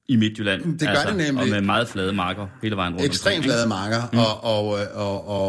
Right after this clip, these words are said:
Speaker 2: og jeg, jeg følte, at jeg var rimelig høj i de seks år, jeg boede der, og så fandt jeg ud af, at det var, fordi der var så meget forurening <laughs> i den by.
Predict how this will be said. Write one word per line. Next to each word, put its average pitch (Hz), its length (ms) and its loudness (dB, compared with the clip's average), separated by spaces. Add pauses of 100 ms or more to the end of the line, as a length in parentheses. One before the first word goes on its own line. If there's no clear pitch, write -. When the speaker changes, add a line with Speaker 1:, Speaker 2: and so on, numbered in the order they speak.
(120)
Speaker 2:
og 196 80 -8
jeg, 127 300 0
jeg 139 120 0
følte, 226 280 0
at 156 80 0
jeg 131 80 4
var 131 140 0
rimelig 165 360 0
høj 156 260 0 (180)
i 127 80 0
de 127 200 -4
seks 147 240 -2
år, 139 60 0
jeg 113 140 0
boede 131 220 2
der, 117 120 0
og 101 80 -6
så 123 80 -6
fandt 120 180 0
jeg 104 60 2
ud 117 60 2
af, - 20 4
at 117 60 2
det 104 80 2
var, 101 100 2
fordi 104 180 -2
der 98 60 2
var 98 60 2
så 101 100 -2
meget 107 160 0
forurening 117 440 2
<laughs> 131 520 0
i - 40 4
den 110 200 -2
by. - 340 0